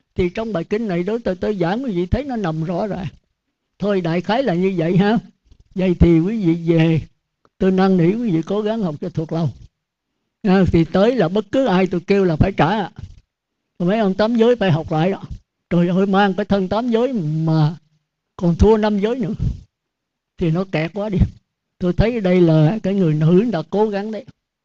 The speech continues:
Còn mấy người nam thì như là miễn quá, được có mấy ông. Thì tới trả hết nha. Học cho thuộc lòng. Tôi nói vậy là phải đi, không trả thì thôi á.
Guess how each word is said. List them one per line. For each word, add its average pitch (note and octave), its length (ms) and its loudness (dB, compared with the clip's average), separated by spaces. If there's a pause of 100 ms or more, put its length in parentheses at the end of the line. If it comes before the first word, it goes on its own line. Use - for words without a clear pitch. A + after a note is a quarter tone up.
(240)
Còn D#3+ 200 -4
mấy G3+ 120 -6
người E3+ 160 -2
nam E3+ 300 -2
thì D#3+ 120 -4
như D#3+ 180 0
là E3 120 -2
miễn F3+ 240 0
quá, G#3 360 -4
được C#3+ 140 -4
có G#3+ 100 -6
mấy G3+ 200 -2
ông. F3+ 160 -2 (1120)
Thì E3 100 4
tới A3+ 280 2
trả F#3 180 6
hết A3+ 240 2
nha. G#3+ 160 -2 (760)
Học D#3+ 240 -2
cho F3+ 120 0
thuộc E3+ 240 -2
lòng. D#3 200 -4 (920)
Tôi G#3+ 120 6
nói B3+ 280 4
vậy G3 140 6
là F#3+ 100 4
phải G#3 180 4
đi, A3+ 260 6
không G#3 200 2
trả G3 200 0
thì A3 120 0
thôi A3 260 0
á. B3 200 0